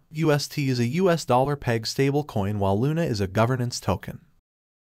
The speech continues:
According to Gabriel Debach, an analyst at eToro, the entire ecosystem is built around the U S T stablecoins.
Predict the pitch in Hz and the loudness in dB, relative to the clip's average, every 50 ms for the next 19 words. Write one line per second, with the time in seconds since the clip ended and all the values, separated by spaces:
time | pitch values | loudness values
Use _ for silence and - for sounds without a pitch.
0 | _ _ _ _ _ _ _ _ - - - - 151 147 143 131 120 110 98 90 | _ _ _ _ _ _ _ _ -16 -4 0 2 2 2 2 0 -2 -2 -2 0
1 | 113 113 123 117 123 127 131 135 110 117 107 104 95 - - - - - _ _ | 2 2 2 2 2 2 2 2 0 0 2 2 0 0 -4 -10 -20 -20 _ _
2 | - 120 123 127 139 143 156 160 165 165 160 151 - - - - 113 110 110 - | -4 -2 -2 0 0 0 0 0 0 0 -2 -2 -2 0 0 0 0 0 0 0
3 | 131 113 101 - - - - - _ _ _ _ _ - 135 135 123 117 - - | 0 0 0 0 -6 -12 -18 -20 _ _ _ _ _ 0 2 2 2 0 0 -2
4 | 175 180 175 180 175 160 165 165 - - 110 101 - - 101 - - - 120 127 | 0 0 0 0 -2 -2 -4 -2 0 0 0 0 0 -2 -4 -4 -4 -4 -2 -2
5 | 123 107 85 101 104 127 147 156 - 139 117 110 117 127 139 135 120 123 123 139 | -2 -4 -2 0 2 2 2 2 2 0 0 2 2 0 0 0 0 0 0 2
6 | 139 131 131 131 - - - - 160 147 - - 135 123 117 110 107 - - - | 2 2 2 0 -2 -6 -8 -6 -6 -6 -2 0 2 2 2 2 0 -2 -4 -6
7 | 95 - - - - - - - - - | -8 -8 -8 -12 -14 -10 -8 -8 -8 -8